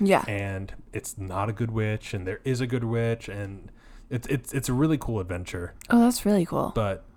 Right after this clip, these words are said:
Speaker 2: it play-, it plays with the fact that witchcraft in that book was real, but it wasn't now.
Speaker 1: Okay.
Speaker 2: Because they got rid of it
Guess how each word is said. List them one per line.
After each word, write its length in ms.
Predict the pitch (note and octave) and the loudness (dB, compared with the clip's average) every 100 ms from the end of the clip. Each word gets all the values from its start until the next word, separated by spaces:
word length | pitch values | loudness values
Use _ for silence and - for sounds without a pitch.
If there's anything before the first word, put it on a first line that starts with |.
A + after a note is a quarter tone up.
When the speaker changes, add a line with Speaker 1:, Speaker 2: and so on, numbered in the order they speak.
| - - | -12 -4
Speaker 2:
it 240 | G#2+ - | -4 -2
play-, 220 | - A2 - | -4 -4 -4
it 160 | A2+ | -4
plays 320 | - A2 G#2+ A2 | 0 0 0 -2
with 80 | G#2+ | -4
the 60 | |
fact 340 | - F#2+ F#2 - | -4 -4 -4 -4
that 220 | F#2 F2 - - - - A2 | -4 -6 -14 -20 -20 -10 -6
witchcraft 520 | - G#2 F2+ - - A#2+ | -2 -2 -2 -4 -10 -6
in 80 | |
that 140 | G2+ - | -4 -4
book 220 | F2 - | -8 -8
was 320 | G#2 A#2 B2 F#2 | -2 0 0 0
real, 200 | F2 F2 | -4 -4
but 100 | E2 | -8
it 60 | |
wasn't 340 | F2 G2 F2 E2 | -4 -4 -4 -12
now. 260 | D#2+ E2 - - | -14 -14 -12 2
Speaker 1:
Okay. 260 | E3+ D#3+ - | 4 4 -2
Speaker 2:
Because 220 | A2+ G2+ | -2 -2
they 100 | F#2+ | -4
got 260 | G2+ F#2+ G2 | -4 -6 -6
rid 140 | F#2+ | -6
of 140 | E2 | -8
it 140 | - | -10